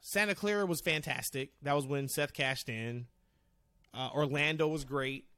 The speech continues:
That was the Hardy Boys when they returned. But I, I am going to say that I think overall this was the best Mania that, from top to bottom, we've been to.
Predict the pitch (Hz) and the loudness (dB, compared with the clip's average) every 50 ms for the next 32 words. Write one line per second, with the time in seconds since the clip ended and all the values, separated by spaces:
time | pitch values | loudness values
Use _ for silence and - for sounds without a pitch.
0 | - - - - _ - 135 139 139 127 135 127 147 147 170 131 135 135 147 147 | -20 -20 -20 -20 _ -4 -2 0 0 0 2 2 2 2 2 -2 0 2 2 2
1 | 131 131 135 135 143 143 131 - 147 135 131 131 127 127 127 131 131 123 _ _ | 2 0 -2 -2 -2 -2 -2 -2 -4 -4 -4 -4 -4 -6 -6 -8 -10 -12 _ _
2 | _ _ _ _ _ _ _ _ _ _ _ - _ _ _ - - - _ _ | _ _ _ _ _ _ _ _ _ _ _ -20 _ _ _ -20 -20 -20 _ _
3 | _ _ _ _ _ _ _ - - - - _ _ _ - 156 147 139 131 120 | _ _ _ _ _ _ _ -18 -18 -18 -18 _ _ _ -2 -2 0 0 0 -4
4 | - - - - 135 143 156 160 170 170 165 160 156 147 139 156 160 165 165 156 | -6 -8 -2 0 2 4 4 4 2 2 0 -2 -2 -2 -2 0 0 0 -2 -2
5 | - - 139 - - 160 160 165 165 156 147 139 139 139 - - 151 139 127 135 | -6 -6 -6 -4 -2 0 0 0 0 -2 -2 0 -2 -2 -2 -2 -4 -4 -2 -2
6 | 143 139 143 147 147 143 139 127 143 135 - 135 123 117 127 120 123 143 143 135 | -2 -2 0 0 0 0 0 -2 -4 -6 -6 -8 -10 -8 -8 -4 -2 -2 -2 -2
7 | - - 135 139 143 143 143 143 135 131 127 127 123 127 123 120 - - - - | -6 -6 -4 -2 0 0 0 0 -2 -4 -4 -4 -4 -4 -6 -6 -8 -12 -18 -20
8 | - - _ _ _ _ _ _ _ - - 175 160 - - - 185 180 170 - | -20 -20 _ _ _ _ _ _ _ 0 2 2 2 2 6 8 8 8 8 4
9 | - 151 139 151 151 147 139 131 135 139 127 110 139 127 120 120 120 - - | -2 -2 0 0 0 0 0 -2 -4 -4 -4 -4 -4 -4 -4 -6 -8 -10 -12